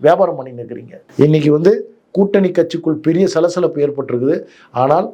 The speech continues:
முதலமைச்சர் முன்கூடியே சொல்லிட்டார், இருநூறு தொகுதிகள் நாங்க நிற்போம்னு சொல்லும் போது முதலமைச்சர் ஓப்பனா சொல்லிட்டாரு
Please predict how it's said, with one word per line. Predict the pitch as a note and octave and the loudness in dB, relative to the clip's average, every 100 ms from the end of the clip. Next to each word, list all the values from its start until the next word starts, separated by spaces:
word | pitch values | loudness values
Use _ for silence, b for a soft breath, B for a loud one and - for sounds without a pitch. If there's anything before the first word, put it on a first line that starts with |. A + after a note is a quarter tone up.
| B2+ | 0
முதலமைச்சர் | D3 F3 E3 D#3+ C#3 | 2 2 0 -4 -6
முன்கூடியே | C3+ D#3+ D#3+ E3 E3+ | -6 -6 0 2 2
சொல்லிட்டார், | D3+ D3 D3+ D3 | 0 -2 0 0
இருநூறு | C3 C#3+ E3+ C#3+ | 0 0 0 -2
தொகுதிகள் | C#3 D3+ E3 D#3 | -2 0 2 0
நாங்க | C3+ B2+ | 0 -4
நிற்போம்னு | B2 C3+ C3+ D#3 | -4 -6 -4 -4
சொல்லும் | - B2+ A2+ | -2 -4 -4
போது | A2+ B2+ - B B B2 | -4 -6 -6 B B 0
முதலமைச்சர் | C#3 E3+ E3+ D#3+ C#3 C3+ | 2 2 0 -2 0 0
ஓப்பனா | C#3 D#3 D3 | 0 -2 -2
சொல்லிட்டாரு | C3 A#2+ B2 | -6 -2 -4